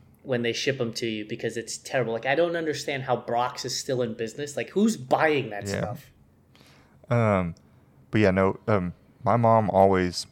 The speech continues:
Speaker 2: had bowls of, like, M and M's or candy corn. And still, she does. You go to her house, she's got bowls of something.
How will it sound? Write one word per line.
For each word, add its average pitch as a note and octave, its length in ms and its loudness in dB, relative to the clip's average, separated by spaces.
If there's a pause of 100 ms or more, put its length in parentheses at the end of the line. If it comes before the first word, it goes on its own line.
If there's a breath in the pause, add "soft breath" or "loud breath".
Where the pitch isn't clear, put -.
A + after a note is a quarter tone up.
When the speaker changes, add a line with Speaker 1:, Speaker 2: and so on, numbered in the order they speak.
(300)
Speaker 2:
had F2 360 0 (200)
bowls F#2 420 6
of, - 260 -6 (360)
like, F#2+ 180 0 (280)
M G#2+ 160 2
and G2+ 100 0
M's G2+ 340 -2 (140)
or F#2 100 -4
candy F2+ 380 -4
corn. - 300 -10 (500 soft breath)
And - 120 -6
still, - 340 -2
she - 160 -8
does. E2+ 180 -2
You G2 60 -10
go F#2+ 100 -2
to F2 140 -2
her F#2 80 -8
house, C#3 320 -8
she's - 100 -20
got - 220 0
bowls F#2 240 2
of E2+ 80 -8
something. E2+ 400 -4